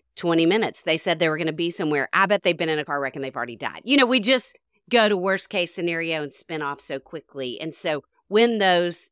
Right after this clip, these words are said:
intrusive thoughts get stuck, I think we're talking more anxiety. So one in four kids, with girls twice as likely as boys to deal with it, one in three adolescents.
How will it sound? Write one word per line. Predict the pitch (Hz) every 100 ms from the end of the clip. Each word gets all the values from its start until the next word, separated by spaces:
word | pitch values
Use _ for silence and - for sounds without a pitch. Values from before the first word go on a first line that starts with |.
| _
intrusive | 165 - 180 160 170 -
thoughts | 143 -
get | - -
stuck, | - - 247 147 - -
I |
think | 147 147 156
we're | 143
talking | 147 135 139 127
more | 113
anxiety. | 113 135 107
So | 123 196 160 _ _ _ -
one | 190 233 262
in | 269
four | - 214 220
kids, | - 160 135 -
with | 156 -
girls | 170 165 180 180
twice | - 165 156 -
as | 185
likely | 170 160 - 151
as | 147
boys | - 143 139
to | - 139
deal | 131
with | 127 131
it, | 127 - _ _ _
one | 165 190 202 190
in | 185 160 147
three | 170 175 170
adolescents. | 160 151 135 123 127 - - -